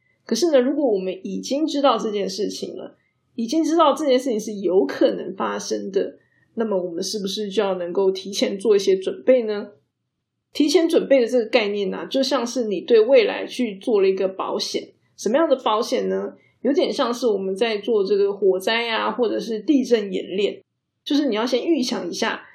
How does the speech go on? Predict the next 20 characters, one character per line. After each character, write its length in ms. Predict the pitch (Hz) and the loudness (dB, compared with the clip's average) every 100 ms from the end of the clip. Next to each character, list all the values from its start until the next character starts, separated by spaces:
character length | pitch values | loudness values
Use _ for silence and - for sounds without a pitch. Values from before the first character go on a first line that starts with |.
| _ _ | _ _
假 280 | 233 190 196 | -4 -2 -2
设 260 | - 294 | 4 4
这 160 | 269 285 | 4 0
件 200 | 277 240 | 0 0
事 180 | 247 226 | -4 -6
情 260 | 196 - | -6 -8
真 300 | - 254 269 | 0 0 2
的 140 | 262 208 | 0 0
发 260 | 208 202 | -4 -6
生 260 | 196 196 196 | -4 -4 -2
了， 240 | 180 - _ _ _ _ _ _ | -4 -4 _ _ _ _ _ _
我 200 | - 247 | 2 2
该 200 | 220 233 | 4 0
怎 140 | 220 214 | 0 -4
么 120 | 160 | -6
办？ 340 | 160 160 - _ _ _ _ _ _ | -6 -6 -6 _ _ _ _ _ _
好， 320 | - - - 247 | -8 -8 -6 -6
然 100 | 196 | 4
后 220 | 269 226 | 4 4
呢， 280 | 202 196 | -2 -4